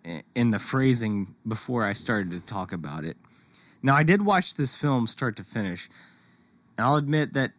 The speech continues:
it, it's not the kind of film that I would put on,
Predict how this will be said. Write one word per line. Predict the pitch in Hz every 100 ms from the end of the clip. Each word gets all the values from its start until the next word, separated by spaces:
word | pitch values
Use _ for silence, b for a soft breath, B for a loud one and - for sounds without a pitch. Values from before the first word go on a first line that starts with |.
| -
it, | 135 -
it's | 123 123 175
not | 170
the | 135
kind | 143 143
of | 123
film | - 143 135
that | 127 110
I | 110 127
would | 131 123 120 110 110 _ _ _ _ _ _
put | - 226
on, | 208 196 196 196